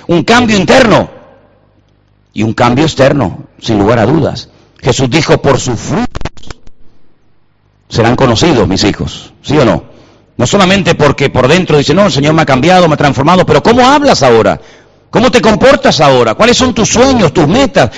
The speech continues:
tus objetivos? ¿Sueñas para Dios? ¿Cuál es el objetivo de tu vida? Dice que cuando llegaron a la orilla, dijeron, "Dejándolo todo, le siguieron".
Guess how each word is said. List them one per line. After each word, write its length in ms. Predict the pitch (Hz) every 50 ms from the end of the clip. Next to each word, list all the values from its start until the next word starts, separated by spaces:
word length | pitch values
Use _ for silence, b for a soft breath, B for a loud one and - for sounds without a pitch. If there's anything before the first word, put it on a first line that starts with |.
| B B
tus 200 | - 196 170 -
objetivos? 520 | 202 - - 175 - 226 262 247 220 156
¿Sueñas 380 | - - 190 254 285 277 254 -
para 240 | - 175 160 147 135
Dios? 360 | 147 185 226 240 240 - B B B B B B B B B
¿Cuál 180 | - 240 262
es 120 | 254 226 233
el 80 | 233
objetivo 400 | 220 190 202 185 208 247 233 240
de 100 | 220 208
tu 120 | - 214 226
vida? 220 | 277 277 226 220
Dice 220 | 220 220 - 240
que 60 | 202 214
cuando 180 | 202 202 196
llegaron 360 | 190 196 190 233 240 247 233
a 20 | 214
la 80 | 202
orilla, 420 | 190 202 247 262 240 247 247 214 - B B B B
dijeron, 400 | - 180 160 196 240 240 240 196
"Dejándolo 540 | 156 185 151 202 254 294 294 294 269 240 -
todo, 480 | - 269 262 220 175 165 165 151 - - -
le 120 | 170 196
siguieron". 640 | - - 196 185 247 285 277 247 208 147 101 80